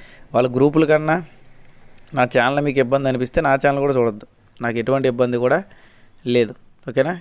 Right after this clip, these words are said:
ఎందుకంటే ఎంతమంది చూస్తారో అంతమంది కోసం మనం వీడియో చేస్తున్నాం. అది పది మంది చూడండి, పదిహేను మంది చూడండి, నాకు చేయాలనిపించినప్పుడు నేను చేస్తాను. వాళ్ళు చూడాలనిపిస్తుంది, వాళ్ళు చూస్తున్నారు అంతే. ఓకేనండి, వీడియోలో అయితే ఇంతే ఉంది.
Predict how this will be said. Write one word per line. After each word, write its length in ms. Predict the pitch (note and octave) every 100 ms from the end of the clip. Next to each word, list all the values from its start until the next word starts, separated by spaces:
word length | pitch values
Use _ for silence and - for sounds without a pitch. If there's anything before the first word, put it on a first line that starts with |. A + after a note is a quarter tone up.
| -
ఎందుకంటే 260 | A#2+ C3 B2
ఎంతమంది 380 | A#2 C3 C3+
చూస్తారో 300 | B2+ - C#3
అంతమంది 320 | C3 A#2+ B2 A#2+
కోసం 280 | A#2+ C3+
మనం 160 | C3 A#2
వీడియో 200 | A#2 A#2+
చేస్తున్నాం. 320 | A#2 A2+ C3
అది 100 | A#2+
పది 200 | - A2+
మంది 220 | A#2+ A#2+
చూడండి, 420 | A#2+ A#2+ A#2+ C3 D#3 _ _ -
పదిహేను 280 | A#2+ C3 C3+
మంది 200 | B2 A2+
చూడండి, 280 | A2+ B2 C3+
నాకు 220 | A#2+ B2+
చేయాలనిపించినప్పుడు 600 | B2+ B2+ B2+ B2 C#3 B2+
నేను 140 | B2
చేస్తాను. 340 | A#2+ - C3+ - _ - - _ _
వాళ్ళు 220 | C3 B2+ B2+
చూడాలనిపిస్తుంది, 580 | C3 C#3 C3+ C3 E3
వాళ్ళు 220 | F3+ C#3+ B2+
చూస్తున్నారు 320 | - B2 A2+
అంతే. 180 | A2 - _ _ _ B2+
ఓకేనండి, 280 | B2+ C#3 D3
వీడియోలో 280 | C3 D3 C#3
అయితే 160 | C3+
ఇంతే 160 | B2 C3
ఉంది. 280 | B2+ D3+